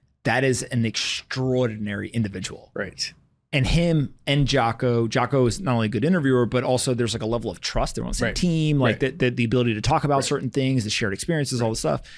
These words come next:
Speaker 1: You listen to it and you're like, "Man, this is one of the best conversations ever documented."
Speaker 2: Right. You know, it's funny, you mentioned C N B C.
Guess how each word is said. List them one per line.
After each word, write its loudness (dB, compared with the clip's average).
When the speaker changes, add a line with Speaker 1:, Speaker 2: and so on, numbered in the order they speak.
Speaker 1:
You 4
listen 2
to 0
it 2
and -2
you're 0
like, -4
"Man, -2
this -2
is -6
one -2
of -6
the -6
best -2
conversations -4
ever -4
documented." -14
Speaker 2:
Right. -10
You -2
know, 2
it's -2
funny, 4
you 4
mentioned 0
C 2
N 4
B -2
C. 0